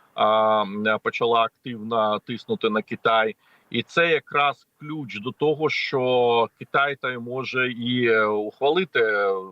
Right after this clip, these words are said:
точніше, ухвалити достатньо світлу думку, а навіщо їм взагалі Росія в нинішньому вигляді.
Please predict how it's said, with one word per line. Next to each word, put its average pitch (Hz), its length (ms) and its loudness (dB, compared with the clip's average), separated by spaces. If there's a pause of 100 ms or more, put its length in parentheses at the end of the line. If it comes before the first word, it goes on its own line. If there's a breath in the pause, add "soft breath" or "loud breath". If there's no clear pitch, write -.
(400)
точніше, 127 460 -2
ухвалити 139 520 -2
достатньо 117 480 -4
світлу 120 460 -6
думку, 117 380 -4
а 135 60 2
навіщо 120 400 -2
їм 117 100 0
взагалі 110 360 0
Росія 120 380 -2
в 113 80 -4
нинішньому 117 520 -4
вигляді. 87 500 -4